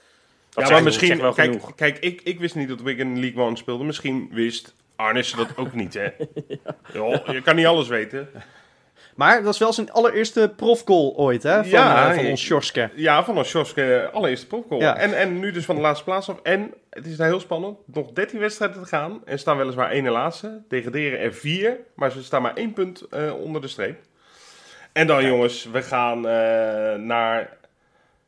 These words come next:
Speaker 1: het altijd mooie en zonnige Bulgarije. Ja, dan kunnen er twee zijn.
Speaker 3: Ja. Eh,
Speaker 2: Ja,
Speaker 1: Ludo
Speaker 2: ik,
Speaker 1: Gorets.
Speaker 3: eh, Ro-,
Speaker 2: ja,
Speaker 1: Dat
Speaker 2: ik
Speaker 1: is
Speaker 2: heb
Speaker 1: één.
Speaker 3: Roberta?
Speaker 2: Ik denk dat, ja, ja, Roberta, denk ik, ja.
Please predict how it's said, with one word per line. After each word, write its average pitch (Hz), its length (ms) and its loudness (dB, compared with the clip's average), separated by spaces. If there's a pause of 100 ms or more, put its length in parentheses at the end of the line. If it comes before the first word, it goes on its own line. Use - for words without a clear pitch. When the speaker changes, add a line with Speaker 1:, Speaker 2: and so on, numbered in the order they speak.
(120)
Speaker 1:
het - 260 -2 (300)
altijd 151 380 0
mooie 127 520 0
en 113 140 -4
zonnige 123 520 -4 (100)
Bulgarije. 160 800 0 (800)
Ja, 190 80 0
dan 160 100 2
kunnen 180 240 2
er 190 80 2
twee 262 240 -2
zijn. 104 260 0 (840)
Speaker 3:
Ja. 123 460 -2 (580)
Eh, 120 220 -6
Speaker 2:
Ja, 131 140 2
Speaker 1:
Ludo 208 200 6
Speaker 2:
ik, 165 80 4
Speaker 1:
Gorets. 127 440 2
Speaker 3:
eh, 127 100 -6
Ro-, 151 180 -4
Speaker 2:
ja, 120 120 -6
Speaker 1:
Dat - 100 -16 (140)
Speaker 2:
ik 190 100 4
Speaker 1:
is 156 60 -2
Speaker 2:
heb 160 100 6
Speaker 1:
één. 120 100 -2
Speaker 3:
Roberta? 220 460 2
Speaker 2:
Ik - 120 2
denk 147 120 2
dat, 135 100 2
ja, 127 320 4 (180)
ja, 120 160 -2
Roberta, 120 480 0
denk 135 180 -8
ik, 120 120 -18
ja. 101 140 -8